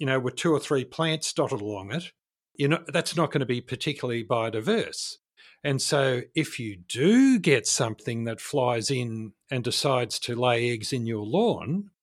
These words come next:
you're in trouble because there aren't other insects there to help combat it. And that's how, uh, you know, well, for example, in horticulture, like,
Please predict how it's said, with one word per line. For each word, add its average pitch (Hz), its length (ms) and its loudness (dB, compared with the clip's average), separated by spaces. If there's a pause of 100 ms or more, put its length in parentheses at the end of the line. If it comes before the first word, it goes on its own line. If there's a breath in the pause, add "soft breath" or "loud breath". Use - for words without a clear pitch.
(380)
you're 165 180 6
in 123 140 2
trouble 139 460 -2 (240)
because 139 380 2
there 143 200 6
aren't 190 260 2
other 160 260 4
insects - 760 -2 (320 soft breath)
there 143 340 6
to 135 220 0
help 131 380 0 (120)
combat 131 500 2
it. - 360 -8 (220)
And 127 200 0
that's 165 260 2
how, 135 480 2 (500)
uh, 156 160 -4
you 139 100 0
know, 95 220 -4
well, 127 180 0
for - 160 -2
example, 143 400 2
in 120 120 -2
horticulture, 127 680 0
like, 123 320 -4